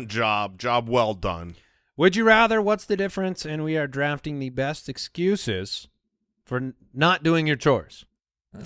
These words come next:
Speaker 1: To not do your
Speaker 2: <laughs>
Speaker 1: chores. So, you know, the kids out there,
Speaker 2: Yeah,
Speaker 1: we've
Speaker 2: we're gonna,
Speaker 1: got you.
Speaker 2: we're gonna help you get out. Get out of, uh,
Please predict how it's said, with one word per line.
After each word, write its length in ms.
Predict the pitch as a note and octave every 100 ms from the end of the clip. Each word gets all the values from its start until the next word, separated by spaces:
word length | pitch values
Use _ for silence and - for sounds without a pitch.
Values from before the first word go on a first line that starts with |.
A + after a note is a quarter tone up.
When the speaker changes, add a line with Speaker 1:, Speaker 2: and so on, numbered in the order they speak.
| - -
Speaker 1:
To 140 | F3
not 280 | E3+ E3+ D3+
do 80 | D#3+
your 220 | D3+ D3
Speaker 2:
<laughs> 40 |
Speaker 1:
chores. 340 | D3+ C3+ G#2 -
So, 200 | D#3 C#3 - -
you 140 | C#3+ C#3+
know, 100 | C#3+
the 80 | C#3+
kids 280 | G3+ F#3 F#3+
out 200 | F3+ -
there, 280 | G3+ G#3+ G#3
Speaker 2:
Yeah, 180 | F#3 D3 -
Speaker 1:
we've 120 | D#3+
Speaker 2:
we're 60 | D3+
gonna, 120 | D#3
Speaker 1:
got 140 | -
you. 100 | G2+ -
Speaker 2:
we're 100 | D3+
gonna 120 | D#3+ D#3+
help 160 | D#3+
you 60 | C#3+
get 140 | D#3
out. 200 | D3+ C3 - _ _ _ _ -
Get 120 | C3+
out 140 | C3+ C3
of, 160 | A#2
uh, 380 | C3 C3+ C3 B2+